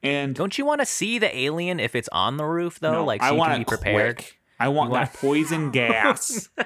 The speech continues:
Speaker 1: And then second thing is I can see, like,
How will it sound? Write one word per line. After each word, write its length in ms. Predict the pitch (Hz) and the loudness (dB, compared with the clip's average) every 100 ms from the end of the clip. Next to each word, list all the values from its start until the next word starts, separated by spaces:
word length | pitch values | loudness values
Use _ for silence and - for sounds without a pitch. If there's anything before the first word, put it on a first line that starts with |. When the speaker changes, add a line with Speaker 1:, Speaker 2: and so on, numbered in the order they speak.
| - - 208 _ _ _ _ | -6 -14 -14 _ _ _ _
Speaker 1:
And 200 | 156 160 180 | -4 0 2
then 420 | 214 240 214 - - | 2 2 0 -2 -4
second 400 | - 240 262 160 | 0 2 2 2
thing 180 | 139 | 2
is 140 | 139 135 | 0 0
I 120 | 151 | 0
can 180 | 170 202 | 2 0
see, 600 | - - 180 175 165 - _ _ _ | -2 0 0 0 0 -6 _ _ _
like, 280 | 135 127 | -2 -2